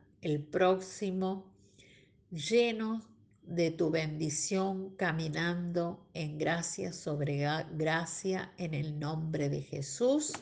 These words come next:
Amén. La palabra de hoy se encuentra en Génesis seis, ocho.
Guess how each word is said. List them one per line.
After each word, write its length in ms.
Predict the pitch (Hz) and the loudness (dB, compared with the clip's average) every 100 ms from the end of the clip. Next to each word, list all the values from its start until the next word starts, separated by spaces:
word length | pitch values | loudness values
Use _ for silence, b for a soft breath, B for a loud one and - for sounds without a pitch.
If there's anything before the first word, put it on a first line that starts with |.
| - - - | -14 -10 0
Amén. 500 | 175 165 147 - - - _ _ _ b b b b b b b b b 101 98 _ _ _ _ _ _ _ _ _ _ _ _ _ _ | 0 2 0 -2 -12 -20 _ _ _ b b b b b b b b b _ -20 _ _ _ _ _ _ _ _ _ _ _ _ _ _
La 120 | 220 | 6
palabra 340 | 214 233 269 262 | 12 12 12 12
de 120 | 254 | 10
hoy 140 | 269 | 8
se 120 | 302 262 | 8 2
encuentra 460 | 220 254 269 262 | 6 6 6 4
en 80 | 240 | 4
Génesis 560 | 240 247 247 240 226 - | 4 4 4 0 -4 -2
seis, 460 | - 254 294 320 - - - | 6 8 8 4 -4 -4 6
ocho. 520 | 190 143 - - | 8 6 2 -10